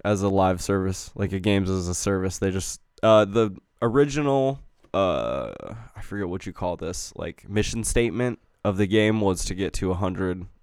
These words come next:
operators, uh, fifty on both sides, and they're only at, like, thirty on both sides right now. This is ne-, this has really been the first time an Ubisoft game has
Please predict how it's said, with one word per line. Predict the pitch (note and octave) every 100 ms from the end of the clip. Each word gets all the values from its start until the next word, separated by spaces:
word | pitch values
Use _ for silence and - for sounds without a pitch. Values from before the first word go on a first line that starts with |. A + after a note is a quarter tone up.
| _ F#2+
operators, | F2+ F2+ F2+ E2+ F2 - - - _ _ _ _ _ _ -
uh, | D#2+ C#2
fifty | - F#2+ G2
on | F2+ F2+
both | E2+ F#2
sides, | - C2+ B1+ - - _ _ F#2+
and | F#2
they're | F#2+
only | F#2 F#2+ F2+
at, | -
like, | E2+ - - _ _ _ _ _ _ _ -
thirty | F#2 F2+ E2
on | C2+ D#2+
both | - -
sides | - G1+
right | - G1+
now. | G1+ F#2+ - _ _ _ _ _ _ _ _ _ _ _ -
This | D3 F3
is | G#3 E3
ne-, | E3 C3+
this | D#3
has | E3
really | D#3+ G3 F#3
been | E3
the | D#3
first | D#3+ D3+ -
time | C#3 A#2+
an | A2+
Ubisoft | A2 A2+ G#2+ A2+ G2+ A2
game | G2+ G2
has | G2+